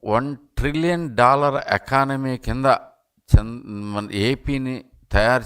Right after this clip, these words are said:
చేయాలనే లక్ష్యం మామూలు విషయం కాదు. మనం ఒకసారి ఆలోచుకుంటే వన్ ట్రిలియన్ డాలర్ ఎకానమీ కింద డెవలప్ అవటం అనేది,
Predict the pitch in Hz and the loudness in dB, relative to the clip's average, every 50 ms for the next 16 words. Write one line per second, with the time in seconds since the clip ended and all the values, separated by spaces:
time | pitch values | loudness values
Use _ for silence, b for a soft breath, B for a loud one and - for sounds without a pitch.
0 | - - 120 117 113 113 113 110 107 107 104 98 95 92 101 - - - - 151 | 4 4 4 4 2 0 0 -2 -4 -4 -4 -4 -2 -2 -2 4 6 6 6 6
1 | 123 98 92 92 - - _ _ _ _ _ - 95 92 98 104 113 110 104 98 | 4 -2 -6 -8 -10 -14 _ _ _ _ _ -12 -6 0 0 0 0 0 -2 -4
2 | 90 - - 87 78 71 62 50 - _ _ _ _ _ _ _ _ - 95 92 | -4 -4 -6 -6 -10 -12 -14 -14 -16 _ _ _ _ _ _ _ _ -14 -10 -10
3 | 92 90 - - - 107 110 110 110 104 101 95 92 - - - 85 80 - - | -10 -10 -8 -4 -2 -2 0 0 -2 -2 -2 -4 -8 -10 -14 -16 -16 -16 -16 -20
4 | - - 87 95 104 117 107 - - - 107 104 107 107 107 98 90 87 90 92 | -14 -10 -8 -8 -8 -8 -10 -6 -4 -4 -4 -4 -6 -8 -8 -6 -6 -6 -4 -4
5 | 95 92 87 85 - - 92 90 90 90 90 87 82 - 90 87 104 113 107 92 | -6 -6 -8 -10 -10 -8 -8 -8 -8 -8 -12 -12 -12 -12 -12 -10 -6 -6 -6 -6
6 | 95 95 95 95 90 - - 92 85 82 - 80 80 82 78 78 80 80 - - | -4 -4 -4 -4 -6 -6 -8 -8 -8 -8 -10 -12 -14 -12 -14 -16 -16 -18 -20 -20